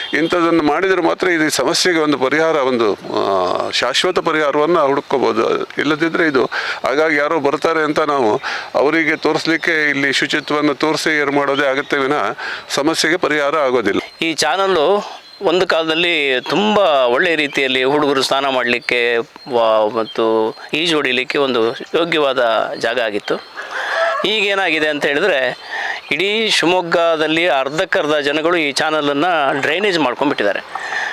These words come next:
Speaker 2: ಹೊಸದಾಗಿ ಬಂದವರಿಗೆ ಇದು ಡ್ರೈನೇಜ್ ಅಂತಲೇ ತಿಳ್ಕೊಂಡ್ಬಿಟ್ಟಿದ್ದಾರೆ, ಚಾನಲ್ ಅಂತ ಗೊತ್ತಾಗ್ತಾ ಇಲ್ಲ. ಇದನ್ನು ಚಾನಲ್ ಆಗಿ ಪರಿವರ್ತನೆ ಮಾಡುವಂಥ ವ್ಯವಸ್ಥೆ ನಮ್ಮ ಸರ್ಕಾರದ ಒಂದು ವ್ಯವಸ್ಥೆ ಆಗಬೇಕಾಗಿದೆ. ಆದರೆ ನಮ್ಮ ನಾಗರಿಕ ಹಿತಸಮಿತಿಯಿಂದನೂ ಅದಕ್ಕೆ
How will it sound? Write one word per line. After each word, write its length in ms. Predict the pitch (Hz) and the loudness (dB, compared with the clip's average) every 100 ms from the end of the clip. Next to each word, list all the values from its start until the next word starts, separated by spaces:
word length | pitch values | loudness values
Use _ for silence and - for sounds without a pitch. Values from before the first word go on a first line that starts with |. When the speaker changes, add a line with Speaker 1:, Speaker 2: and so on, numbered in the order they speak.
| - - 139 | -10 -4 0
Speaker 2:
ಹೊಸದಾಗಿ 540 | 160 190 190 190 185 | 0 2 2 2 0
ಬಂದವರಿಗೆ 500 | 170 175 175 180 190 | 0 2 2 2 2
ಇದು 280 | 170 170 190 | 2 2 2
ಡ್ರೈನೇಜ್ 400 | 143 147 190 175 | 2 0 2 2
ಅಂತಲೇ 340 | 180 - 208 | 0 0 0
ತಿಳ್ಕೊಂಡ್ಬಿಟ್ಟಿದ್ದಾರೆ, 600 | 196 151 156 139 127 113 - - - - - | 0 0 2 2 0 -2 -4 -4 -4 -4 -4
ಚಾನಲ್ 300 | 147 156 165 | -2 0 0
ಅಂತ 180 | 156 160 | 0 0
ಗೊತ್ತಾಗ್ತಾ 600 | 156 131 127 156 147 151 | 0 0 0 -2 -2 -2
ಇಲ್ಲ. 160 | 123 117 - - - - - | -2 -2 -4 -10 -14 -14 -4
ಇದನ್ನು 300 | 151 175 190 | 0 2 2
ಚಾನಲ್ 440 | 156 - 151 196 185 | 0 -2 0 0 0
ಆಗಿ 240 | 175 180 | 0 -2
ಪರಿವರ್ತನೆ 600 | 160 143 170 196 208 202 | 0 0 2 0 0 0
ಮಾಡುವಂಥ 500 | 175 151 151 151 143 | 2 2 2 0 0
ವ್ಯವಸ್ಥೆ 720 | 151 143 135 170 - 190 143 | 0 2 2 0 0 0 0
ನಮ್ಮ 240 | 135 139 143 131 123 | 0 0 2 2 0
ಸರ್ಕಾರದ 580 | - 147 151 165 156 147 | 0 -2 0 -2 0 0
ಒಂದು 480 | 143 123 123 123 | 2 2 2 2
ವ್ಯವಸ್ಥೆ 400 | 110 123 160 - | 2 2 0 0
ಆಗಬೇಕಾಗಿದೆ. 680 | 131 139 165 151 135 139 156 - - - - - - | -2 0 -2 0 0 0 0 -4 -12 -10 -10 -10 -2
ಆದರೆ 160 | 151 175 | 0 2
ನಮ್ಮ 320 | 156 160 156 | 2 2 2
ನಾಗರಿಕ 460 | 139 139 175 175 170 | 2 0 0 0 0
ಹಿತಸಮಿತಿಯಿಂದನೂ 840 | 175 156 147 160 147 160 147 156 | 0 0 0 0 0 2 2 2
ಅದಕ್ಕೆ 520 | 175 147 147 151 131 | 2 0 0 2 2